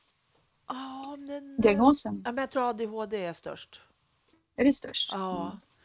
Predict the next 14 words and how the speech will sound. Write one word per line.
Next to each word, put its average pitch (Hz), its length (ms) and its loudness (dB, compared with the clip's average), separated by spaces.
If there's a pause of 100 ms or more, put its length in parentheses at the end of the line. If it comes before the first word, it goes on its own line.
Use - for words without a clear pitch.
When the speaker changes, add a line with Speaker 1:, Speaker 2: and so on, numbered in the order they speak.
Speaker 2:
Mm. 240 120 2
Speaker 1:
Men 254 120 6
de 277 140 2
ligger 254 360 0
ju 226 120 8
där 220 160 8
två 220 260 2
procent 202 560 0
ungefär, 156 540 -2
både 180 300 -2
Tourette, 180 580 -2
O 180 180 -6
C 175 180 -8
D, 170 460 0